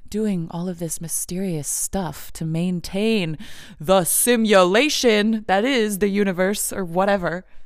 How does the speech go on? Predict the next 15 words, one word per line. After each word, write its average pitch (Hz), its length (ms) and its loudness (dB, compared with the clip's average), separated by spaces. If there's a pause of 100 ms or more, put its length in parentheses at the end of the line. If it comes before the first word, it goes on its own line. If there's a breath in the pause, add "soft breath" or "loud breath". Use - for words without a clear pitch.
However 226 340 0
you 226 140 2
want 214 120 4
to 196 60 0
frame 202 460 -2
it, 180 220 -4 (300 soft breath)
whatever 196 240 -4
shapes - 720 -2
make 185 260 -4
you 190 60 -4
feel 190 260 -2
good 175 480 0
about 175 320 -2 (140)
your 165 180 -6
current 180 520 -6